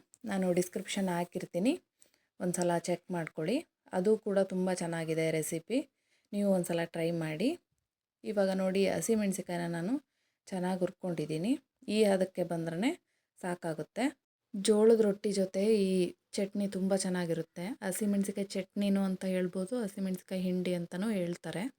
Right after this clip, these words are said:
ನಮ್ಮೂರ ಕಡೆ. ನೋಡಿ, ಇವಾಗ ಮೆಣಸಿಕಾಯಿ ಹುರ್ಕೊಂಡಾಗಿದೆ,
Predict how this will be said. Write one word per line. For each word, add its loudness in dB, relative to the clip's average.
ನಮ್ಮೂರ -2
ಕಡೆ. -6
ನೋಡಿ, 2
ಇವಾಗ 0
ಮೆಣಸಿಕಾಯಿ 0
ಹುರ್ಕೊಂಡಾಗಿದೆ, -2